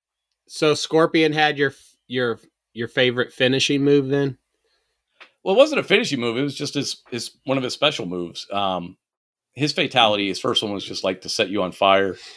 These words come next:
Speaker 2: just, like, immolation. They, he would take
Speaker 1: Yeah,
Speaker 2: his
Speaker 1: he would do
Speaker 2: mask
Speaker 1: it.
Speaker 2: off and he
Speaker 1: Mask
Speaker 2: just had a
Speaker 1: off.
Speaker 2: skull.
Speaker 1: Yeah,
Speaker 2: And
Speaker 1: yeah.
Speaker 2: then, um, but
Speaker 1: So
Speaker 2: no, the
Speaker 1: what
Speaker 2: spear was, like,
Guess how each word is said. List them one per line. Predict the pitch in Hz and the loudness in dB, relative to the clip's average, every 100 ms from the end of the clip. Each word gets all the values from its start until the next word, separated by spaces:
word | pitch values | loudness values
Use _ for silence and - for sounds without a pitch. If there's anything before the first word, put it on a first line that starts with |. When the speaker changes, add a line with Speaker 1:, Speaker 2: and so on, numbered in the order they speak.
| _ _ _ | _ _ _
Speaker 2:
just, | 131 - | -12 -6
like, | 98 - 113 | -6 -6 -8
immolation. | 98 87 92 90 92 87 | -6 -2 -4 -4 -8 -8
They, | 92 92 - | -8 -10 -10
he | 113 | -12
would | 110 | -2
take | 127 104 | 0 0
Speaker 1:
Yeah, | 101 | -2
Speaker 2:
his | 98 | 0
Speaker 1:
he | 120 | 2
would | 113 101 | 2 2
do | 107 | 0
Speaker 2:
mask | 139 - 143 | 0 2 2
Speaker 1:
it. | |
Speaker 2:
off | 117 | 2
and | 117 | 4
he | 120 | 2
Speaker 1:
Mask | 120 | 2
Speaker 2:
just | - | 2
had | 123 | 2
a | 101 | 2
Speaker 1:
off. | 98 | -2
Speaker 2:
skull. | - 123 104 92 - 104 | 2 2 4 -2 -6 -4
Speaker 1:
Yeah, | 107 104 101 98 - | -2 0 0 -4 -6
Speaker 2:
And | 104 98 | -4 0
Speaker 1:
yeah. | 101 | 0
Speaker 2:
then, | 101 101 92 95 _ _ _ | -2 -4 -6 -10 _ _ _
um, | 95 95 87 82 73 _ _ _ | 0 0 0 -4 -10 _ _ _
but | 120 | 2
Speaker 1:
So | 131 | 4
Speaker 2:
no, | 127 | 6
the | |
Speaker 1:
what | 156 | 4
Speaker 2:
spear | - 170 147 | 6 4 4
was, | 113 104 | 0 0
like, | 110 | 0